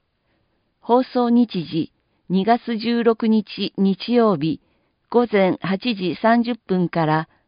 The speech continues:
十一時三十分。問い合わせ先、市民ス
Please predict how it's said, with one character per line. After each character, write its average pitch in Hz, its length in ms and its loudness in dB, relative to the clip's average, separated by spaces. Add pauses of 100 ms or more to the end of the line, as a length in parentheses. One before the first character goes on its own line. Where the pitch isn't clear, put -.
(100)
十 226 280 -2
一 233 300 -6
時 180 320 -4
三 220 240 2
十 226 160 -6
分。 151 420 -4 (1500)
問 220 200 2
い 226 60 4
合 220 60 4
わ 220 100 0
せ 202 120 -8
先、 196 480 -6 (540)
市 202 220 -2
民 247 240 4
ス - 140 -12